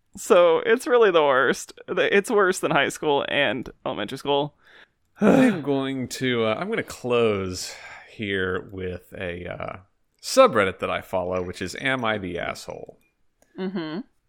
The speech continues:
Speaker 2: And <laughs>
Speaker 1: I occasionally,
Speaker 2: I
Speaker 1: uh, survey that, that subreddit.
Speaker 2: I want to see the follow-up to this one in ten years,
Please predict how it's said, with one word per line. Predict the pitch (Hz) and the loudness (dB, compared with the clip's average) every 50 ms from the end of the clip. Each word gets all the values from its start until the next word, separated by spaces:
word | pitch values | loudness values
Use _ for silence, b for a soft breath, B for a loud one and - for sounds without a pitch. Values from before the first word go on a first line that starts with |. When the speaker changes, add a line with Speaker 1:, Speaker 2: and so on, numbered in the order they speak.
| _ _ - | _ _ -6
Speaker 2:
And | 123 120 117 117 113 110 117 110 - - - - | -4 -2 0 0 0 -2 -2 -6 -10 -12 -14 -18
<laughs> | - - - - | -20 -18 -6 0
Speaker 1:
I | 160 160 | 2 2
occasionally, | 151 147 - 175 165 151 - 165 151 139 139 | 2 2 2 0 0 0 0 0 0 4 4
Speaker 2:
I | 156 160 156 160 165 - - | 4 4 4 2 -6 -8 -4
Speaker 1:
uh, | - 135 131 131 127 127 131 160 180 - _ _ _ _ _ _ _ _ _ | -2 0 2 2 2 2 0 -4 -8 -14 _ _ _ _ _ _ _ _ _
survey | - - - 147 123 131 127 127 123 123 123 165 196 - - - | -8 -4 -2 0 2 2 2 2 2 0 0 -2 -4 -8 -12 -6
that, | 135 139 143 139 127 - - - _ _ _ _ _ _ _ _ _ _ _ _ _ | -2 0 0 0 0 -4 -8 -14 _ _ _ _ _ _ _ _ _ _ _ _ _
that | - - 110 - - | -2 0 0 0 -2
subreddit. | - 131 131 | -2 4 6
Speaker 2:
I | 139 175 214 226 | 6 6 6 4
want | 233 220 - | 2 -2 -4
to | 202 | -6
see | 175 - - 202 196 | -6 -6 -4 -4 -4
the | 185 147 139 | -2 -2 -2
follow-up | - - - 156 160 156 156 151 139 131 135 131 - | -2 2 4 6 8 8 6 6 4 4 2 0 0
to | - 120 104 | -2 -2 0
this | 104 120 135 - - | 2 0 0 -2 -2
one | - 139 135 131 127 | -4 -2 -2 -2 -2
in | - 113 101 95 92 | -2 -2 -2 -2 -4
ten | - - 120 107 101 98 | -2 0 0 0 0 -2
years, | 92 85 - - - - - - - | -6 -6 -8 -10 -10 -14 -16 -18 -20